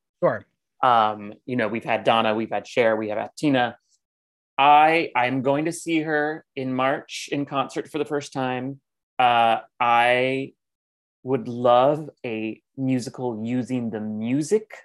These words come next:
Speaker 2: of Reba McEntire.
Speaker 1: Ooh, call
Speaker 2: But
Speaker 1: it
Speaker 2: not
Speaker 1: fancy?
Speaker 2: Call it fancy. I mean, i-, if you want to tell the story of that through Reba's music, you could definitely
Speaker 1: Yeah.
Speaker 2: do it. 'Cause Reba's life isn't, I mean, she's had a, she's had a wonderful career, but it's not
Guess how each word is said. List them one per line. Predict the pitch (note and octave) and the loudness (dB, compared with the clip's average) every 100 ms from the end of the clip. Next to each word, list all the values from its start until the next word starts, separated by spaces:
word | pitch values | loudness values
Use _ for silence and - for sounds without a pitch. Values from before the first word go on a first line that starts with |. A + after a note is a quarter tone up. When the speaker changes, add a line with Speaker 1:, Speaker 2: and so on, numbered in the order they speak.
| - | 2
Speaker 2:
of | F#3 F#3+ - - | 2 2 -4 -8
Reba | D#3+ F#3+ F#3 | -4 0 0
McEntire. | F#3+ F#3 F#3+ F#3 F#3 F3 F#3 A#3+ - _ _ _ D#3+ | -2 -4 -6 -6 -4 -2 -4 -6 -16 _ _ _ -2
Speaker 1:
Ooh, | D#3 F4 G4+ F3+ E3+ D#3 D3 C3+ B2 - | 2 6 8 6 6 4 2 0 -4 -4
call | - D3 | 6 6
Speaker 2:
But | C3+ | 6
Speaker 1:
it | |
Speaker 2:
not | C#3+ - F3+ | 4 4 2
Speaker 1:
fancy? | C4+ D#4+ - _ _ _ - | -4 -6 -12 _ _ _ 0
Speaker 2:
Call | D3+ C#3+ | 4 4
it | C#3+ | 4
fancy. | F#3 G#3+ A3 B2 - - - | 2 0 0 -2 -4 -4 0
I | F#3+ | 0
mean, | G#3 | 0
i-, | - | 0
if | G#3+ G#3+ D#3 | 2 2 0
you | G3 | 0
want | A3+ A3 | 0 0
to | |
tell | G3+ | -2
the | E3+ | -4
story | - D#3+ D3 B2+ | -4 -2 -2 -2
of | G#2 G2+ | -6 -8
that | G#2+ C#3+ - _ - | -2 -2 -4 _ -14
through | C3 C3 C3 - _ - | -6 -4 -4 -6 _ -6
Reba's | C3+ B2 A#2 | -4 -4 -4
music, | C3 C3 E3 | -4 -2 -6
you | C3+ | -8
could | C3 A2+ | -8 -6
definitely | B2+ B2+ B2+ B2+ B2+ B2 | -4 -4 -2 -2 -2 -6
Speaker 1:
Yeah. | |
Speaker 2:
do | A2+ | -6
it. | G#2 - _ _ | -8 -8 _ _
'Cause | A3+ | -4
Reba's | A3 C4+ B3+ F3+ | -2 2 2 2
life | - D#3+ D#3 D3+ | 0 0 0 -4
isn't, | D3 C#3 C3 - _ | -6 -6 -8 -10 _
I | C#3 | -4
mean, | C3 | -4
she's | - B2 | -6 -4
had | A#2 | -2
a, | G#2+ - | -2 -6
she's | - G#2+ | -10 -6
had | A2+ | -4
a | |
wonderful | A2 A2+ A2 A2 | -4 -8 -8 -12
career, | - A2+ A2 A2 | -12 -12 -10 -8
but | A2+ | -8
it's | A2+ - | -10 -8
not | B2 A#2 | -6 -4